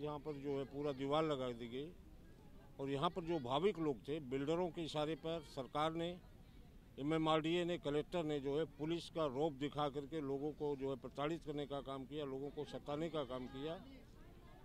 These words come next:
सबसे बड़े दुख की बात है कि ये यहाँ लोग पूजा करने के लिए आते हैं, नमाज पढ़ने के लिए आते हैं। यहाँ पर कोई जो है अलग ढंग की activities नहीं होती है।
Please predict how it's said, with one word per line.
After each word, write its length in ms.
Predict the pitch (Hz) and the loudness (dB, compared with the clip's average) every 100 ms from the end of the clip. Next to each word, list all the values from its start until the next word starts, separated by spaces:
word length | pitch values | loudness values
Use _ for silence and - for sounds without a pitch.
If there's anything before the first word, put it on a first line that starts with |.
| - | -2
सबसे 240 | 165 139 214 | 0 6 8
बड़े 160 | 208 | 8
दुख 240 | 160 196 - | 8 6 6
की 100 | 185 | 8
बात 280 | 170 170 | 8 8
है 100 | 202 | 4
कि 140 | 156 180 | 4 6
ये 260 | 185 120 101 - - - - - - - - - - - - - - - - - - - - - - - 143 | 6 6 0 -8 -16 -16 -16 -16 -16 -16 -16 -16 -16 -14 -12 -10 -10 -10 -12 -16 -16 -16 -16 -16 -16 -6 2
यहाँ 160 | 175 | 6
लोग 140 | 202 180 | 6 6
पूजा 340 | 175 185 208 | 6 10 8
करने 240 | 185 185 | 8 2
के 80 | 170 | 2
लिए 100 | 170 | 4
आते 220 | 160 160 | 2 2
हैं, 60 | 190 | 0
नमाज 280 | 165 180 185 | 4 6 6
पढ़ने 280 | 185 170 147 | 2 0 0
के 80 | |
लिए 140 | 156 156 | 0 2
आते 260 | 143 147 | 2 0
हैं। 280 | 143 147 185 - - - - - - - - | -2 -2 -6 -10 -18 -18 -16 -16 -16 -14 0
यहाँ 180 | 156 175 | 4 4
पर 120 | 202 | 4
कोई 340 | 175 185 190 | 4 8 8
जो 220 | 180 180 180 | 8 6 6
है 180 | 180 | 6
अलग 280 | 156 175 180 | 4 4 4
ढंग 180 | 175 170 | 4 2
की 280 | 175 175 160 | 2 4 4
activities 500 | 156 202 180 185 165 | 4 4 4 0 2
नहीं 200 | 170 160 | 4 4
होती 340 | 147 131 135 | 4 2 -2
है। 200 | 139 185 | -2 -4